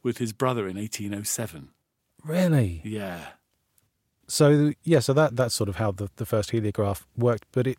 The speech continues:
Speaker 2: it carried on developing. So the, the, the bitumen is light sensitive, you get the image, but then when you try to show the image to your friends in the daylight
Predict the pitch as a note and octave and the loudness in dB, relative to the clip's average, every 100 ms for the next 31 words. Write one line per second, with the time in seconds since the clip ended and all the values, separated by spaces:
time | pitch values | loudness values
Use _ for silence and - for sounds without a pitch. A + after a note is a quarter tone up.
0 | _ C3 - C#3+ D#3 D3+ C3+ A#2+ A2+ A2 | _ -8 -2 2 2 4 4 4 2 0
1 | _ _ _ _ C3 D#3+ E3 - F2 E2 | _ _ _ _ 4 6 6 2 -4 -6
2 | D#2+ - - G#2 F#2+ F#2+ G2+ G2 G2 G2 | -8 -10 0 2 2 -4 -6 -6 -6 -4
3 | A#2 A#2+ - G#2+ G#2 G2+ G2 G2+ - G2+ | -4 -4 -2 2 4 4 2 -2 -4 -4
4 | F2+ - - G2 F#2+ - B2 - A#2+ A#2+ | -4 -8 -6 -6 -4 -2 -2 -2 -2 0
5 | A2 - B2 F3+ E3 A2+ G#2 A2 A2 - | -2 -6 -4 2 2 2 0 2 0 -4
6 | - - - - _ _ _ - B2 C3 | -12 -20 -20 -20 _ _ _ 0 4 6
7 | C3+ C3 C3 - B2+ D3 D3 - D3+ B2+ | 6 4 0 0 6 8 6 6 4 4
8 | B2 D3+ F#3+ F3 G#2 A#2+ - B2+ A2+ - | 4 4 4 4 4 2 0 2 2 4
9 | A2+ A#2 A2+ A#2 G#2 B2 C#3 G#2 D#3+ E3 | 2 4 4 2 4 4 4 4 2 0